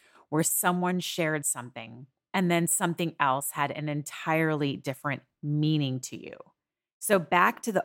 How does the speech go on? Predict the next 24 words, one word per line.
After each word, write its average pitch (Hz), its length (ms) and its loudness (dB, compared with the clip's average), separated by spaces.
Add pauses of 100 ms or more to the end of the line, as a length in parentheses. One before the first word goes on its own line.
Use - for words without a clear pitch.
origin 147 640 0
of 123 120 -14
this - 260 -6
insight. - 480 -12 (1080)
I 196 100 6
remember 208 500 2
back 151 300 2
in 165 120 -2
two 151 160 -10
thousand 135 380 -8
nine, 120 340 -12 (420)
I 175 100 2
was 175 200 2
listening 170 680 2
to - 280 -8
all 180 240 4
of 196 100 -4
these 165 240 -4
people 131 520 -2
talk 165 540 2
about 135 340 -6
their 135 240 -4
online 127 460 -8
dates. - 520 -14